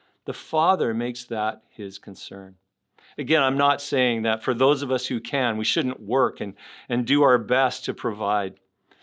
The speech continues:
But we need to understand that ultimately God is the one who takes care of us. Though we need to be diligent our work, and scriptures, you know, it discouraged idleness, we need to see that God is a father who wants to care for us. So much so, he not,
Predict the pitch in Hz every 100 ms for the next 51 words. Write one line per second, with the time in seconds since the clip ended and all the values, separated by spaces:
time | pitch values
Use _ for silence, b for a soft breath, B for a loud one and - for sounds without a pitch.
0 | B B 143 127 135 165 170 - 143 143
1 | 143 - 139 127 101 - 156 185 196 170
2 | 135 - 120 107 101 131 127 135 139 127
3 | 120 113 101 110 104 90 _ b b b
4 | 139 135 139 117 - 123 113 110 98 92
5 | - 131 160 180 196 165 160 117 147 160
6 | 131 151 135 120 117 120 113 110 107 -
7 | 170 180 - 139 - B B B B 139
8 | 139 143 123 156 - - 170 180 156 127
9 | - 131 151 165 170 175 196 - 165 165
10 | 170 233 - 180 - 233 220 - 156 226
11 | 247 269 185 185 - - 202 262 285 285
12 | 202 135 - B B B B B B -
13 | 139 147 147 123 - 123 127 113 110 95
14 | - - 151 180 156 - 110 113 131 151
15 | 156